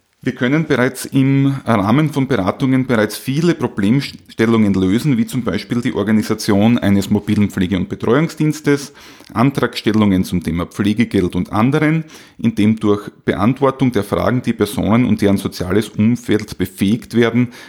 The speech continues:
auch selbst empfohlene Maßnahmen umsetzen zu können.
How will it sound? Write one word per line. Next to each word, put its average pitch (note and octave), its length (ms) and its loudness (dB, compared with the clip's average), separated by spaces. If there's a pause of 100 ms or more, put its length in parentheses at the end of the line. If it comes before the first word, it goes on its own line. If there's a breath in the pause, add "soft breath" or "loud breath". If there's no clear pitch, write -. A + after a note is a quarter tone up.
auch - 220 -2
selbst - 380 -2
empfohlene G#2 500 2
Maßnahmen F#2 540 0
umsetzen G2+ 500 0
zu F2+ 120 -6
können. - 380 -4